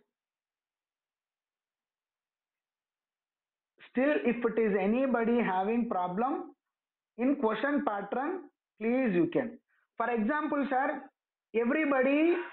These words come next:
aware of this assertion reasoning question, sir? Can we do one, mm, can we do our one or two questions? See, I will say, sir,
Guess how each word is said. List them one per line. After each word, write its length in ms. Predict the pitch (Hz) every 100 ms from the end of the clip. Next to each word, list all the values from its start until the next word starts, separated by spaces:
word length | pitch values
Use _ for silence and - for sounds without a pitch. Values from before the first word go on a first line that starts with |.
| 196
aware 400 | 214 294 294 277
of 80 | 220
this 140 | 247
assertion 580 | 247 208 208 262 262 269
reasoning 420 | 240 233 240 233
question, 380 | 233 202 202 208 202
sir? 220 | 240 339 - _ _ _ _ _ _ _ _ _ _ _ _ _ _ _ _ _
Can 200 | 247 247
we 80 | 254 233
do 180 | 269 285
one, 400 | 240 220 214 214 196
mm, 440 | 190 180 160 156 - _ _ _ _ _
can 160 | 226 220
we 60 | 226
do 160 | 208
our 340 | 254 220 254 277
one 160 | 226
or 160 | 226 220
two 160 | 233 226
questions? 480 | 208 202 165 127 - - _ _ _ _ _ _ _ _ _ -
See, 280 | 285 165 - -
I 140 | 240
will 180 | 254 262
say, 240 | 277 247 247
sir, 260 | 220 269